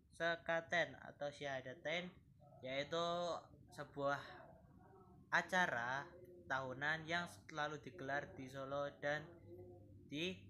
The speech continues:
Yogyakarta. Sekaten merupakan acara yang sudah lam-, sangat lama di Solo dan Yogyakarta. Tradisi ini, tradisi ini digelar sejak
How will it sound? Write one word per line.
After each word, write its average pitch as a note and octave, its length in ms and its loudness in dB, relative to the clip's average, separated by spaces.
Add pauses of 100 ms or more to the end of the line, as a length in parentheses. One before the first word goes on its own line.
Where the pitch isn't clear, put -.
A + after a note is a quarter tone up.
Yogyakarta. A#2+ 880 -2 (2750)
Sekaten C#3 640 6 (400)
merupakan G3+ 480 4
acara F3 400 8
yang D3 160 0
sudah A3+ 240 6
lam-, A3 320 6
sangat F#3+ 320 0
lama D#3 400 2 (160)
di - 80 -6
Solo C3 480 4
dan E3+ 160 4
Yogyakarta. A#2+ 720 4 (640)
Tradisi D3+ 640 4
ini, D3 320 -2 (640)
tradisi D#3 560 6
ini B2 240 -2 (800)
digelar F#3+ 480 6
sejak D#3+ 320 4